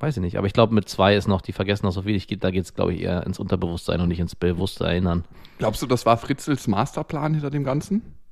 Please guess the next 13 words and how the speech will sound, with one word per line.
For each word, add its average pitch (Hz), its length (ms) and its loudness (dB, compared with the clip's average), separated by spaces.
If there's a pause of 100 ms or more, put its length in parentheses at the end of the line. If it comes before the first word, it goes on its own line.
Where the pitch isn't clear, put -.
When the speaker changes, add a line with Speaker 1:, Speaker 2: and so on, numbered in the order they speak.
(760)
Speaker 2:
Der - 100 -8
Österreicher, 127 480 0
der 110 140 2
seine 104 180 4
Family 117 400 0
im 113 160 0
Keller? 135 380 0
<laughs> - 60 -16 (2750)
Speaker 1:
Dass 135 160 8
sie 165 80 8
dann 120 160 10
am 120 100 8
Ende 127 380 10